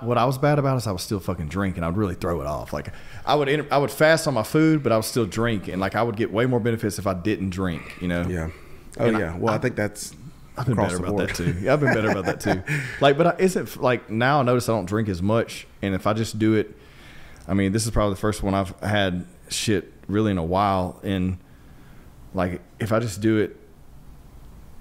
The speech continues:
Speaker 1: like, sparingly and
Speaker 2: Yeah.
Speaker 1: not, like, every, like, two or three times a week, then I feel so much better and I can see more result, more
Speaker 2: Yeah.
Speaker 1: definition,
Speaker 2: Your
Speaker 1: less
Speaker 2: brain's sleeping
Speaker 1: inflammation,
Speaker 2: better.
Speaker 1: sleeping better, um,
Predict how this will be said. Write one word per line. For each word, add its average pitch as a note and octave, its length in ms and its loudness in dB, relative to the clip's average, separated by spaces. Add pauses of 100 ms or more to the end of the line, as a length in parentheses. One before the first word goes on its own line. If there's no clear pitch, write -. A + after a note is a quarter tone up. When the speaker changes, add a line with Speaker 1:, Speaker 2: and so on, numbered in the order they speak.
(380)
Speaker 1:
like, F#2+ 200 -2
sparingly G2+ 800 0
and G2+ 120 0
Speaker 2:
Yeah. G2+ 40 4
Speaker 1:
not, G2+ 240 0
like, F#2 240 -2
every, G#2 400 -2
like, F#2 180 -4
two - 160 -2
or A2 40 -2
three A2 120 0
times G2+ 280 -2
a F#2 60 -2
week, G2 360 0
then F#2+ 120 0
I F#2+ 60 0
feel G2 300 0
so A2+ 220 0
much A2+ 260 0
better F#2+ 400 2
and F2+ 320 -2 (160)
I F2+ 80 -4
can F#2+ 180 -2
see F#2+ 440 0 (100)
more G#2 180 0
result, G2 480 0
more G2 160 0
Speaker 2:
Yeah. F2+ 120 0
Speaker 1:
definition, G2 600 0
Speaker 2:
Your F2 100 -4
Speaker 1:
less G#2 160 2
Speaker 2:
brain's G#2+ 180 2
sleeping G#2 240 2
Speaker 1:
inflammation, G#2 320 2
Speaker 2:
better. G#2 140 -4 (420)
Speaker 1:
sleeping A#2 420 0
better, G#2+ 460 2 (120)
um, E2 460 -2